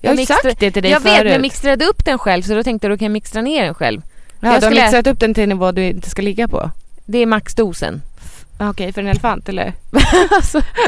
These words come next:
Speaker 2: man fick li-, jag hade, jag var ordinerad hundrafemtio milligram sertralin.
Speaker 1: Ja.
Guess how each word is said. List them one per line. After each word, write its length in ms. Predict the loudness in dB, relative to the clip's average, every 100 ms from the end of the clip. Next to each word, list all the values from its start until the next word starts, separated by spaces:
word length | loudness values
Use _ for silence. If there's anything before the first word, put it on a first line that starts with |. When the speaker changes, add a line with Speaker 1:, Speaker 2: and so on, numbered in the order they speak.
| 0 -2 -6 -4 -4 -4 -2
Speaker 2:
man 300 | 2 2 2
fick 200 | -2 -4
li-, 220 | -4 -4 0
jag 200 | 2 4
hade, 380 | 2 2 0 0
jag 160 | 0
var 80 | 0
ordinerad 440 | 0 0 0 0 0
hundrafemtio 680 | -2 -2 0 0 0 -2
milligram 460 | -2 -2 -2 -2 -2
sertralin. 520 | -4 -2 -2 -2 -4 -2
Speaker 1:
Ja. 260 | 0 0